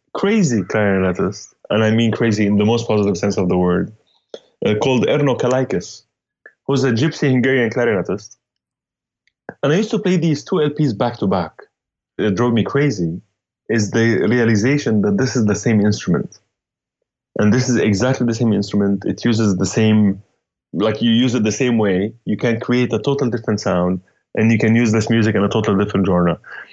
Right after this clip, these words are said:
And my fascination became even bigger when I started to listen to Benny Goodman a few years later, because that also gave me a total different perspective. So the clarinet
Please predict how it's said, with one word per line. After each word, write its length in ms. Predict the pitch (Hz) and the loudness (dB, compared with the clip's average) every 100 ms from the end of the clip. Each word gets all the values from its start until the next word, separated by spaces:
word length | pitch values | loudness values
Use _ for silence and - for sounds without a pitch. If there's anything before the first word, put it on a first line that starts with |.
| - _ | -20 _
And 160 | 120 117 | 0 2
my 180 | 135 202 | 2 2
fascination 580 | 208 180 147 147 143 131 | 0 0 0 0 0 -2
became 300 | 127 143 143 | 0 0 0
even 300 | 139 135 135 | 0 0 0
bigger 440 | 196 135 95 - _ _ - | 2 2 0 -4 _ _ -6
when 160 | 120 | -2
I 40 | 120 | 0
started 320 | 113 127 117 | 0 -2 0
to 80 | 127 | -2
listen 260 | 123 120 110 | -2 -2 -2
to 80 | |
Benny 200 | 104 110 | 0 2
Goodman 360 | 110 110 98 90 | 2 2 2 0
a 40 | |
few 140 | 87 107 | 0 0
years 240 | 98 90 | 2 2
later, 400 | 101 120 87 - _ _ _ _ - | 0 0 0 -4 _ _ _ _ -8
because 260 | 101 117 101 | -2 0 0
that 180 | 139 156 | 0 0
also 220 | 127 110 | 0 -2
gave 160 | 113 107 | -2 0
me 120 | 107 | 0
a 140 | - | -2
total 340 | - 160 156 104 | -2 -2 0 -2
different 320 | 113 110 92 | -2 -4 -4
perspective. 500 | 107 - 110 - - _ _ _ _ - - _ _ - | -4 -4 -4 -6 -10 _ _ _ _ -20 -20 _ _ -16
So 380 | - 123 117 104 | -4 0 0 0
the 180 | 123 | 0
clarinet 520 | 123 160 196 185 151 | 0 0 2 0 -2